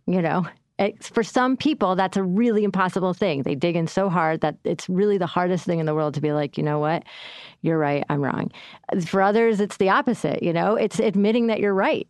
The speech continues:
So for some people, it is so impossible to take. And, and so I think strength looks so different on every single woman. And so when I think of a strong female character, I, I have to, I have to sh-, tell you this. Um,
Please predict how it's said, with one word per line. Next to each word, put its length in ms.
So 120
for 100
some 220
people, 260
it 140
is 160
so 240
impossible 720
to 320
take. 340
And, 180
and 200
so 320
I 100
think 220
strength 600
looks 200
so 300
different 460
on 160
every 260
single 340
woman. 320
And 200
so 200
when 140
I 120
think 180
of 60
a 40
strong 380
female 260
character, 480
I, 160
I 60
have 160
to, 220
I 40
have 160
to 100
sh-, 160
tell 180
you 120
this. 260
Um, 260